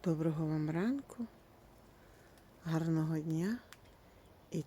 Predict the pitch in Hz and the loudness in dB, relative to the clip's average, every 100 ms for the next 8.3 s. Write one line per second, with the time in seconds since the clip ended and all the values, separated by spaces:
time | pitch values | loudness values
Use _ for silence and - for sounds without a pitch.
0 | - 180 190 - 208 202 190 139 143 - | -4 -4 -4 -4 -2 -2 -2 -4 -6 -10
1 | - - - - - - - - - - | -10 -10 -18 -20 -20 -20 -20 -20 -20 -20
2 | - - - - - - - - - - | -20 -20 -20 -20 -20 -20 -20 -20 -20 -20
3 | - - - 208 - - 190 185 185 185 | -20 -10 6 6 6 4 6 6 4 0
4 | - - - - - - - - - - | 0 0 -4 -8 -14 -20 -20 -20 -20 -20
5 | - - - - - - - - - 202 | -20 -20 -20 -20 -20 -20 -20 -20 -4 4
6 | 214 - - 208 202 262 254 - 208 180 | 6 6 4 2 2 0 2 0 2 0
7 | 180 - - 202 190 185 196 - 240 - | -2 -8 -2 2 4 2 0 4 4 4
8 | 208 - | -4 -6